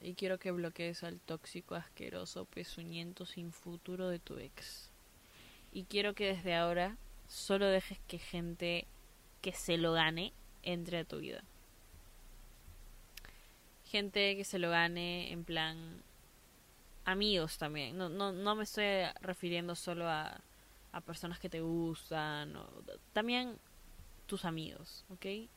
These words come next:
Porque hay muchas veces, muchas veces llaman amigos a gente que de verdad no son sus amigos. Pero eso ya viene en otro episodio que va a estar muy bueno y espero que les guste mucho.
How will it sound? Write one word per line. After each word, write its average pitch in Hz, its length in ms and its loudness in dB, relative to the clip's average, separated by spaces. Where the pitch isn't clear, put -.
Porque 185 200 -4
hay 208 60 2
muchas 214 300 -2
veces, 220 180 -4
muchas 370 280 -2
veces 370 260 2
llaman 247 260 2
amigos 185 380 0
a 170 60 -8
gente 185 280 -2
que 180 120 -2
de 156 60 0
verdad 156 260 0
no 202 200 6
son 170 220 0
sus 165 160 -8
amigos. - 420 -14
Pero 226 140 2
eso 254 160 0
ya 196 220 6
viene 196 320 4
en 175 80 0
otro 180 220 0
episodio 214 520 2
que 175 120 -4
va 160 40 -2
a 170 40 -2
estar 170 260 -6
muy 170 180 -2
bueno 170 320 0
y 180 140 -2
espero - 320 2
que - 80 -2
les 180 120 0
guste 190 260 -6
mucho. 180 360 -8